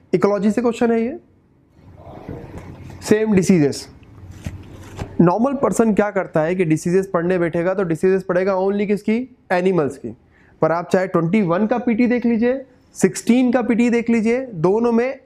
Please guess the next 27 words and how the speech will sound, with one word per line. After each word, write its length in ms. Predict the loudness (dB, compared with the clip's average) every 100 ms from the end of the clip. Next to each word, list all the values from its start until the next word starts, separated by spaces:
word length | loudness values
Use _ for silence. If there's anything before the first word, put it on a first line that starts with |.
| _ _
plant 420 | 0 0 -2 0
diseases 520 | 0 0 2 2 2
से 80 | 0
question 320 | -2 0 2
मिले 200 | 2 2
हैं 100 | 0
आपको। 300 | -6 -12 _ _ _ _ _ _ _ _ _ -20 -20 -20 -20 -20 -20 -20 -20 -20 -20 -4
तो 80 | -2
अगर 320 | 0 0 0
आप 140 | 0 0
analysis 460 | 0 0 2 2 2
कर 180 | 0
लें 240 | 2 0 -4
तो 300 | -10 _ -2
आपको 180 | 0 -2
खुद 260 | 0 0 0
पता 160 | 0
चल 200 | 0 0
जाएगा 260 | 0 0 -2
कि 120 | -4
क्या 320 | -4 -4 -4
topic 420 | -4 -4 -4 -4
आपको 300 | -4 -2 -4
ज़्यादा 340 | -2 0 0 -2
important 460 | -2 -2 -2 -2
है, 120 | -2 -4
क्या 500 | -4 -2 -2 -6